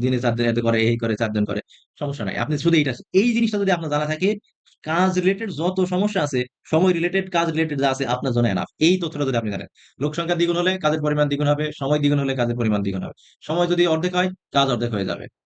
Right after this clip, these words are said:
লোক সংখ্যা না যদি মনে করেন আবার কি অর্ধেক হয়ে যায়, কাজ হতে। এই প্রশ্নটা দেখেন যদি ঘুরাই করতে পারতো, বলে দিতে পারতো যে আটজন তাঁতি চার দিনে কতটি কাজ করে, তখন কিন্তু কি হতো? যদি এই জায়গায়, এই জায়গায় আপনার চার দিন দিত, তাহলে কি হতো?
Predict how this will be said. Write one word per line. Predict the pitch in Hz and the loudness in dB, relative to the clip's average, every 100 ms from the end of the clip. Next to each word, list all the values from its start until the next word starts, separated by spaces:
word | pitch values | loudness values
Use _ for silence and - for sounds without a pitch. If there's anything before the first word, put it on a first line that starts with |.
| - | -6
লোক | 147 | -4
সংখ্যা | 165 170 165 - _ - | -2 -2 -4 -8 _ -8
না | 156 | -4
যদি | 151 170 | -2 0
মনে | 165 160 | 0 0
করেন | 160 160 | 2 2
আবার | 160 | 0
কি | 160 113 - _ _ _ _ _ | -2 -4 -6 _ _ _ _ _
অর্ধেক | 147 175 | -2 0
হয়ে | 175 | 2
যায়, | 165 170 - _ | 0 -2 -8 _
কাজ | 143 | 0
হতে। | 127 123 | 0 0
এই | 139 190 | 2 2
প্রশ্নটা | 202 208 202 | 0 -2 0
দেখেন | 170 175 | 0 -2
যদি | 170 | -2
ঘুরাই | 147 196 | 2 0
করতে | 160 113 | 0 -4
পারতো, | 101 - _ _ _ | -6 -10 _ _ _
বলে | 165 202 | 0 2
দিতে | 196 180 | 2 0
পারতো | 165 143 - _ - | -2 -4 -6 _ -4
যে | 147 | 0
আটজন | 165 165 190 | 2 2 2
তাঁতি | 190 196 233 - _ _ - | 2 0 -2 -10 _ _ -2
চার | 208 | 0
দিনে | 190 170 | 2 2
কতটি | 151 131 | 0 0
কাজ | 123 | -2
করে, | 120 110 - | -4 -8 0
তখন | 165 180 | 2 2
কিন্তু | 185 | 2
কি | 185 | 0
হতো? | 160 113 - _ - | 0 -4 -12 _ -2
যদি | 143 165 | 0 2
এই | 180 | 2
জায়গায়, | 185 185 180 _ | 2 -2 -4 _
এই | - | 0
জায়গায় | 175 185 180 | 2 2 0
আপনার | 165 170 156 | -2 -4 0
চার | 170 | 0
দিন | 160 156 | 0 0
দিত, | 135 117 - | -2 -4 -6
তাহলে | - 165 | -2 0
কি | 170 | 2
হতো? | 123 | 0